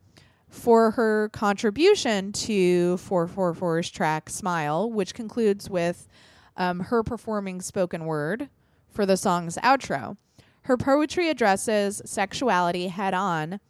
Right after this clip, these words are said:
and as she described in her speech, allowed her to come out publicly with lines like, "Living in the shadow, can you imagine what kind of life it is to live?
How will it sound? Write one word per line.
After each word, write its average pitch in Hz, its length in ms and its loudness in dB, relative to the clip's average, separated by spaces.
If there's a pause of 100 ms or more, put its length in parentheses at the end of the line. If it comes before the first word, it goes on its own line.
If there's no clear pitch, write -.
(260)
and 196 120 -6
as 208 120 2
she 262 140 -4
described 214 500 0
in 180 60 -4
her 185 140 -4
speech, 311 440 -2
allowed 233 340 2
her 302 140 -4
to 285 60 -6
come - 200 -6
out 214 160 -4
publicly 240 520 -4
with 190 180 -4
lines 202 360 -4
like, 170 300 -2
"Living 190 320 -2
in 208 80 -4
the 220 60 0
shadow, 156 560 0
can 202 220 -10
you 185 120 -4
imagine 175 420 -2
what 170 120 -6
kind 165 240 -8
of 170 100 -6
life 156 240 -2
it 175 80 -8
is 147 160 -4
to 185 100 -10
live? 135 420 -6